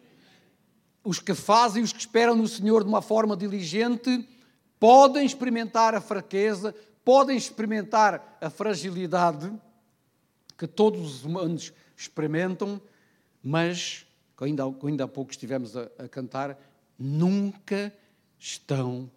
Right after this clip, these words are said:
sozinhos. Sabem que Deus está sempre do seu lado.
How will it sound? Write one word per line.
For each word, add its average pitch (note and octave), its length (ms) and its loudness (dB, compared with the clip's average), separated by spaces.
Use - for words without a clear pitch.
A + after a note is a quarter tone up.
sozinhos. F#2 920 -18
Sabem D3+ 380 -2
que D3+ 140 -6
Deus G3+ 600 0
está - 480 -8
sempre C#3 480 -6
do C3 100 -8
seu C3 220 -8
lado. G2 320 -10